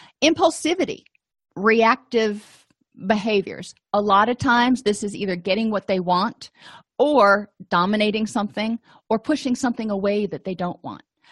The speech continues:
They don't know how to tolerate the distress of not getting what they want or having to deal with something that they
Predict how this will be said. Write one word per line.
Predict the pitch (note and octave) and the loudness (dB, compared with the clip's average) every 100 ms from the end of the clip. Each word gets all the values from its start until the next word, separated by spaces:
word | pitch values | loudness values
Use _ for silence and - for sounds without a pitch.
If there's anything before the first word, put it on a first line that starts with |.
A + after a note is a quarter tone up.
| _ - | _ -2
They | A#3 | 0
don't | B3 | 0
know | A#3 | 0
how | A3+ A#3 | 0 0
to | G#3 | -2
tolerate | - A3 A3+ A3+ G#3+ - - | 0 2 2 -2 -4 -6 -8
the | F#3 | -8
distress | F#3+ - G#3 G3+ G3+ - F#3 | -8 -4 2 2 2 -4 -8
of | F3 | -6
not | F3+ F#3 - | -4 -4 -4
getting | F#3+ E3 E3 | -6 -6 -6
what | B2 | -10
they | - - | -12 -12
want | D#2 G2 - - - _ _ - - _ | -10 -12 -14 -20 -20 _ _ -20 -20 _
or | G#3 G3+ F#3+ F#3 F#3 G3 _ _ _ _ G#3+ | 2 4 6 4 2 -4 _ _ _ _ 0
having | A#3 G3+ F#3+ | 2 2 -2
to | G3 | -2
deal | F3+ G3+ G3+ | 0 0 0
with | F#3 | -4
something | - F3 E3+ F3+ | -4 -6 -4 -6
that | E3 - | -6 -4
they | F3 E3 | -4 -4